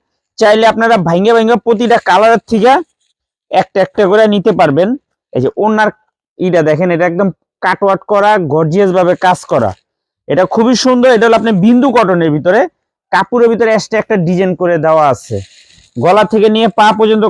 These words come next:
কাজ করা, গলা থেকে নিয়ে পা পর্যন্ত কাজ করা আছে। মাশাআল্লাহ খুবই সুন্দর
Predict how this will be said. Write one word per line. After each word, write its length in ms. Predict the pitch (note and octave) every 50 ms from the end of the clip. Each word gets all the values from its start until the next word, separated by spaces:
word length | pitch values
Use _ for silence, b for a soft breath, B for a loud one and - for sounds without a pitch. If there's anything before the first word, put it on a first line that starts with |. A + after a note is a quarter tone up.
| - G3+
কাজ 120 | F#3+ - - -
করা, 140 | F#3 D#3 D3 C3+ C#3
গলা 180 | E3 F#3 F#3+ F#3 - -
থেকে 160 | G3 F3 F#3+ F#3 F#3
নিয়ে 140 | F#3+ G3 G3+ F3+ - -
পা 120 | F#3 F#3 F#3+ F#3 -
পর্যন্ত 360 | G3 F#3+ F3+ F#3+ F#3 F3+ D#3+ G3+ G#3 A3+ C4 C#4+ _ _ _ _ _ _ _ _ _ _ _ _ - - -
কাজ 160 | G3 F#3+ F#3 - - -
করা 160 | F#3+ F3 E3+ D#3
আছে। 140 | C#3+ - E3+ D3+ D3+
মাশাআল্লাহ 400 | D#3 - - F3+ D#3+ D3+ C#3+ C3+ - -
খুবই 200 | F#3 F#3+ A3 G#3 -
সুন্দর 280 | A#3+ A#3 A3+ G#3+ G#3+ F3+